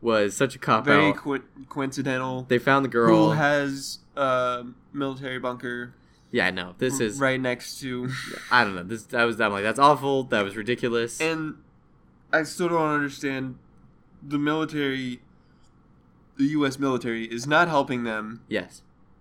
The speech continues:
Speaker 1: Probably. Probably not.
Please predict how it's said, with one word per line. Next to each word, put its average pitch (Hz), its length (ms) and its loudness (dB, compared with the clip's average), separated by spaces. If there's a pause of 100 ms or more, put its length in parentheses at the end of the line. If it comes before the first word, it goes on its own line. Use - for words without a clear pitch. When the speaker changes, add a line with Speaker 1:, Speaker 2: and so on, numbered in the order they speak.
(760)
Speaker 1:
Probably. 98 360 -2 (640)
Probably 117 240 -2
not. 82 180 -12